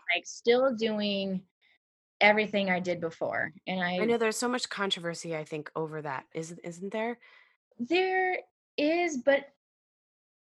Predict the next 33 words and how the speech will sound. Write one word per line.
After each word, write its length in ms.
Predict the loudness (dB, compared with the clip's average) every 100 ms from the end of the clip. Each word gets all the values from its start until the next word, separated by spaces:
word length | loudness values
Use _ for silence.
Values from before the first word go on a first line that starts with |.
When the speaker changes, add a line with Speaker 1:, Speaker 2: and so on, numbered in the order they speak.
| -6
Speaker 1:
first 340 | 0 0 0 -2
of 120 | 4
all, 300 | 4 4 0
I, 260 | 2 2 4
like, 300 | 2 2 0 -6
told 200 | -2 0
my 120 | 4 4
doctors 440 | 4 2 -2 0
everything. 640 | 0 0 -6 -8 -10 -14 -16 _ _ _ _
So, 200 | 0 4
like, 220 | 4 0
having 500 | 0 2 2 0 -2 0
that 200 | 0 0 -8 -12 -4
conversation 580 | -2 -2 -2 -2 -2
with 160 | -6 -4
your 100 | -4
doctor, 380 | -4 -4 -4 -4
l-, 60 | -4 -6
if 140 | -4 -2
you 280 | -2 0
are 100 | 0
sedentary 1000 | -2 2 2 2 -2 -2 0 0 -2 -4 -6 _ _ _ _ _
a 60 | -10
significant 580 | -6 -6 -6 -6 -6 -4
amount 240 | -2 -4
of 80 | -2
your 120 | 0
life 260 | 0 -2 -2
and 160 | -6 -6
then 140 | -4
you 100 | -2
get 200 | -2 -2
pregnant 520 | 0 0 0 -2 -4